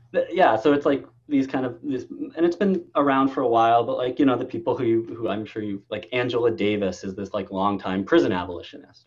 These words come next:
right? And so she's, like, one of the examples, um, that's been working on this for a long time, but, and policing. And the goal there is also, the way I approach it, is it's not a recognition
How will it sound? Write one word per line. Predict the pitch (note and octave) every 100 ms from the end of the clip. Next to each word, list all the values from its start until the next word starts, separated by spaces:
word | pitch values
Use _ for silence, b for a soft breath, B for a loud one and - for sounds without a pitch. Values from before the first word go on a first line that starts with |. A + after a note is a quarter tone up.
| G2
right? | F#2 F#2+
And | G#2+
so | - A2 G#2 b b b _
she's, | - G#2+
like, | - - - _ -
one | A2+ G#2
of |
the | G2 F#2+
examples, | F#2+ F#2+ F#2+ F#2+ F#2+ F#2
um, | G#2 G2 F#2 F#2 _ _ _ _ _ _ _ - - -
that's | A#2+ A#2
been | A2+
working | G#2+ G#2 A2
on | G2+
this | F#2+
for | G#2
a |
long | F#2+ G2
time, | - - B2 G#2
but, | G2 G2 - _ _ _ -
and | E3+ D3 -
policing. | - G#2+ G2+ G#2+ G#2 G2 b b b b -
And | D3 D3+
the |
goal | D3 F3+ G3+ C4+ C4 C#3
there | A2+ G2 G2+ G#2 _ _ _ _ _ -
is | D#3 C#3+ C#3
also, | D3+ D#3 - C#3 C3+ -
the | C#3+
way | C#3
I | C3+ C3+
approach | B2+ C3 A#2+
it, | C3
is | C3+ C3+
it's | C3 C#3+
not | D3 F#3+
a | F3+
recognition | C#3+ C3+ - A#2+ A2+ C3+ C#3+ B2+ G2+ F#2 F#2